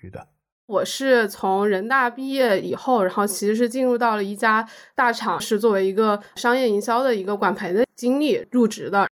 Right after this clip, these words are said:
Speaker 2: 在第一年轮岗完之后呢，其实就已经去定岗，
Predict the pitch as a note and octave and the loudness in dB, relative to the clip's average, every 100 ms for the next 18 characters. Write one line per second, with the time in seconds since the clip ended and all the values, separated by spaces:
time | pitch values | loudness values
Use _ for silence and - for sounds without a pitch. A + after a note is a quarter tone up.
0 | _ - C4+ B3 A#3 C4 C4+ F#3+ F#3+ G#3 | _ -4 0 0 0 -2 0 2 2 2
1 | B3+ F#3 F3+ G#3+ B3+ D#4 D#4 A#3 G3+ - | 2 2 0 -2 -2 0 0 0 0 -6
2 | - - A3 A#3 A#3 A#3+ A3 F#3 F#3+ G#3 | -20 -8 -2 0 2 2 0 0 -2 -2
3 | - A#3 A3 C#4 A#3+ F#3 | -2 -2 0 0 0 0